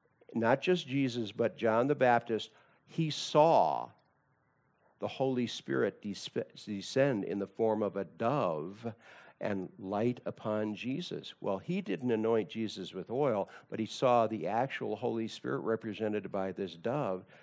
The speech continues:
come and light upon Jesus, and he heard a voice from heaven, "This is my beloved Son. You are my Son, this day I have begotten.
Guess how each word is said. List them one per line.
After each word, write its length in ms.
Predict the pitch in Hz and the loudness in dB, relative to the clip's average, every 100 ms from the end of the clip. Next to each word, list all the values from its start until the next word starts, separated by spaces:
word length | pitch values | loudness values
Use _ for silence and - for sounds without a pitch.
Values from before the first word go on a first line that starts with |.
| - _ _ _ _ | -20 _ _ _ _
come 300 | - 113 110 | -6 -2 0
and 140 | 98 | 0
light 260 | 98 104 107 | 0 0 -2
upon 420 | 107 - 98 101 | -4 -4 -4 -4
Jesus, 540 | 95 131 156 87 90 - - - | -6 -6 -6 -6 -8 -10 -16 -4
and 180 | 107 104 | -2 -2
he 140 | 98 | -4
heard 260 | 107 110 107 | -4 -2 -2
a 60 | |
voice 400 | 92 101 107 107 | -4 -2 -2 -2
from 240 | - 101 90 | -4 -4 -4
heaven, 420 | 117 135 92 85 - - _ 92 | -2 0 -2 -4 -10 -20 _ 0
"This 320 | 127 151 - | 4 4 2
is 200 | 131 113 | -4 0
my 240 | 117 107 107 | 2 2 2
beloved 580 | 110 107 107 113 98 - _ _ _ _ _ - | 2 4 4 2 -4 -12 _ _ _ _ _ -4
Son. 720 | - - 170 135 80 62 - _ _ _ _ _ - _ - | 0 8 10 10 6 -4 -12 _ _ _ _ _ -20 _ -2
You 240 | 127 131 | 2 4
are 120 | 127 | 6
my 220 | 123 120 117 | 6 6 4
Son, 400 | - 139 147 139 | 6 8 8 8
this 220 | 131 - | 4 4
day 240 | 135 135 | 6 8
I 80 | 135 | 8
have 100 | 123 | 6
begotten. 340 | 120 135 131 | 6 6 4